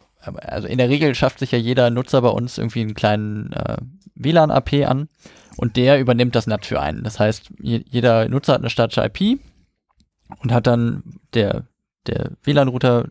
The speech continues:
strahlt ein, äh, Netz aus. Und das sind dann, äh, private Adressen, die nicht im Internet frei verfügbar sind. Das heißt, die müssen erstmal übersetzt werden, wenn die rausgehen ins Internet, auf diese externe, äh, I P. Und das ist, nennt man Network Address Translation,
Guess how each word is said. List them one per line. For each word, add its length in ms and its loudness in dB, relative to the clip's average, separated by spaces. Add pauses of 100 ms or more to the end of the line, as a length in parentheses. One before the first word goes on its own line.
strahlt 300 -4
ein, 300 -8 (140)
äh, 140 -6 (200)
Netz 220 -2
aus. 360 2 (840)
Und 200 2
das 100 2
sind 140 0
dann, 280 -2
äh, 140 -8
private 420 2
Adressen, 380 0
die 100 -2
nicht 200 -2
im 180 -2
Internet 400 0
frei 140 2
verfügbar 440 2
sind. 300 -4
Das 140 -2
heißt, 220 2
die 60 -2
müssen 200 -4
erstmal 280 0
übersetzt 540 -2
werden, 320 2
wenn 100 0
die 60 -2
rausgehen 420 0
ins 160 -4
Internet, 480 0 (280)
auf 200 2
diese 220 0
externe, 640 -4 (260)
äh, 320 -4
I 40 -2
P. 260 -10 (640)
Und 100 -6
das 160 -4
ist, 420 -8
nennt 380 -2
man 140 2
Network 420 2
Address 320 2
Translation, 640 -2